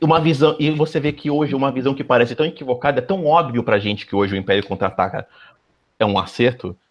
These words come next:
que pra um, um crítico não era naquela época, e que a mesma coisa acontece de novo. Vá assistir o filme, vá ver,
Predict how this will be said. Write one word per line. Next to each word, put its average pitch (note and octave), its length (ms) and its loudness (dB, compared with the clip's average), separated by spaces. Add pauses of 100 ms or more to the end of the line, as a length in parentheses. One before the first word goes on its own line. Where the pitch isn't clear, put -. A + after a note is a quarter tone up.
(500)
que - 120 -6
pra A#2 260 0
um, D3+ 300 -4 (120)
um - 180 -2
crítico C3+ 400 -6
não C3+ 220 2
era A2+ 220 2
naquela G2+ 420 0
época, G2 520 -2 (360)
e A#2+ 80 -6
que - 100 -6
a B2 80 0
mesma D3+ 360 -2
coisa C#3 320 0
acontece B2 500 -2
de A#2+ 140 -8
novo. F2+ 360 -4 (720)
Vá A#2 380 4
assistir - 340 -6
o F#2+ 60 -8
filme, - 340 -14 (320)
vá F2 220 -8
ver, A#2 480 0